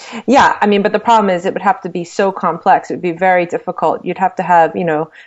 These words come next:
Tinker Toys that probably go from here to the moon and back again, and to get to such a level of complexity that it has any kind of experience. So, I mean, and the, the thing that, the, the, the criticism of that, of Giulio's view, is that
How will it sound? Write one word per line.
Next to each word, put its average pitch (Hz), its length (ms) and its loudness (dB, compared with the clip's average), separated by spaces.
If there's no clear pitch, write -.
Tinker 190 260 0
Toys 165 400 2
that - 180 0
probably 170 300 2
go 165 240 0
from 165 220 -4
here 170 340 2
to 165 140 -6
the 160 80 0
moon 170 260 2
and 156 100 -2
back 175 240 2
again, 151 480 -4
and 165 200 -6
to 190 100 -4
get 170 220 0
to - 80 -14
such - 240 -2
a 175 60 0
level 165 220 2
of 156 120 0
complexity 156 560 -2
that 143 120 0
it 151 80 -2
has 151 200 0
any 147 160 -2
kind 147 280 -4
of 143 80 -6
experience. - 960 -4
So, 190 420 2
I 233 60 2
mean, 247 200 2
and 269 140 2
the, 254 120 2
the 294 120 2
thing 392 220 2
that, 277 200 4
the, 247 200 4
the, 214 460 2
the 226 40 -2
criticism 208 600 -2
of 170 160 -4
that, 190 280 2
of 170 160 -4
Giulio's 190 520 0
view, 156 420 0
is 170 280 -2
that 170 380 2